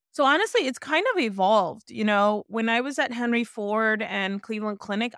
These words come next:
I was more of a fibroids person, but with fibroids, you ran into endo a lot, right?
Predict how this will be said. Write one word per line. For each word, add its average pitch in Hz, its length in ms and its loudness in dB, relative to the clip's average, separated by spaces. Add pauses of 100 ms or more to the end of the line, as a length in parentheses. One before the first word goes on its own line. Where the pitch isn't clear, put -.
I 214 180 2
was 311 200 -2
more 226 340 2
of 220 100 0
a 190 80 -4
fibroids 220 720 -2
person, 311 520 0
but 247 260 2
with 247 240 -4
fibroids, 233 540 2
you 247 120 -8
ran 226 280 2
into 226 340 -2
endo 196 300 -6
a 175 80 -4
lot, 180 320 -2 (120)
right? 196 220 -2